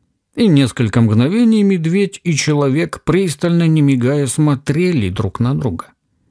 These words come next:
И тут зверь не выдержал, он отвернулся.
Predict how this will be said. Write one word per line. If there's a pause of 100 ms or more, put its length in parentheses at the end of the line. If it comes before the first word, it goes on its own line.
(920)
И
тут
зверь
не
выдержал, (600)
он
отвернулся.